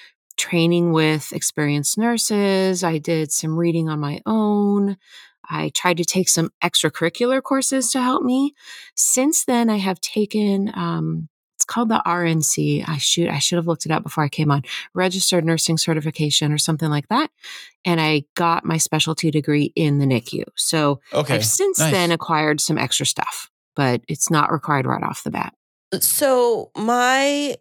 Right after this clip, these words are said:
Speaker 3: background, my mom is, she's now a family nurse practitioner, but she became an
Speaker 1: Ooh.
Speaker 3: R N when I, she went back to school when I was eight. So it sounds like kind of a similar
Speaker 1: Nice.
Speaker 3: journey to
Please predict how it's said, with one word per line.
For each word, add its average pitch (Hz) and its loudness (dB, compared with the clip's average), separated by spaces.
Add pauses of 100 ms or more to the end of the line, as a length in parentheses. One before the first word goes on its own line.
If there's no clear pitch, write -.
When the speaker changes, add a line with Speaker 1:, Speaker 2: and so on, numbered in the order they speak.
Speaker 3:
background, 185 0
my 190 2
mom 208 2 (140)
is, 180 0 (200)
she's 196 0
now 180 2
a 160 2
family 180 0
nurse 170 2
practitioner, 160 0
but 147 0
she - 0
became 202 0
an 165 0
Speaker 1:
Ooh. 147 -4
Speaker 3:
R 170 2
N 170 0
when 160 0 (680)
I, 165 2
she - -2
went 214 0
back 208 -2
to - 0
school - -6
when 165 0
I 151 4
was 151 2 (100)
eight. 123 0
So - 0
it - 0
sounds 214 0
like 208 0
kind 208 -2
of 180 0
a 170 2
similar 185 2
Speaker 1:
Nice. 151 2
Speaker 3:
journey 165 2
to 160 0